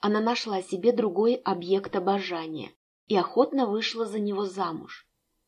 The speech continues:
Это был слегка немолодой, но весьма приятный офицер-кавалерист в отставке. Не прошло и года, как она родила ему сынишку, назвали его Ильюшенькой, в честь святого.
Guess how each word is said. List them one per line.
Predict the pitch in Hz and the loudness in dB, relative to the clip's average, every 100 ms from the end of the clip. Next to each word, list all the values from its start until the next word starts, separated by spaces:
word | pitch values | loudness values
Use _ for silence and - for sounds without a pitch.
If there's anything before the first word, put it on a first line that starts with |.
| _ | _
Это | 233 254 | 0 0
был | 233 277 | 2 -2
слегка | - 254 262 - 269 | -2 -6 -6 -4 -2
немолодой, | 262 262 269 269 269 294 277 _ | 0 0 0 0 2 2 0 _
но | - 214 | -6 -2
весьма | 220 233 269 311 | -2 -2 0 0
приятный | 302 226 214 226 262 247 | 0 -2 -2 -4 -2 -2
офицер-кавалерист | 226 214 - 262 - 208 208 214 247 277 - | -2 -6 -4 -4 -2 -2 0 0 0 -4 -6
в | 190 | -6
отставке. | 196 - - 165 156 - - - _ _ _ _ _ _ _ | -6 -10 -12 -12 -12 -16 -20 -20 _ _ _ _ _ _ _
Не | 196 196 | -6 -4
прошло | 208 220 285 277 | -4 -4 -2 0
и | 240 | 0
года, | 190 208 240 220 214 214 | 0 6 6 6 0 -6
как | 196 208 | -4 0
она | 202 | 0
родила | 202 185 202 202 | 0 0 0 2
ему | 202 196 | 0 -2
сынишку, | 196 196 196 233 226 - 226 - _ _ _ _ | -4 -6 -4 -4 -6 -6 -10 -12 _ _ _ _
назвали | 208 220 220 262 302 | -6 -6 -2 2 2
его | 240 202 202 247 | 2 -2 -2 -2
Ильюшенькой, | 214 180 190 185 190 175 180 180 175 175 _ _ | -2 -2 -2 -4 -4 -6 -6 -6 -6 -8 _ _
в | _ | _
честь | - 262 | -4 -4
святого. | - 269 285 233 175 165 | -4 -4 -2 -2 -6 -8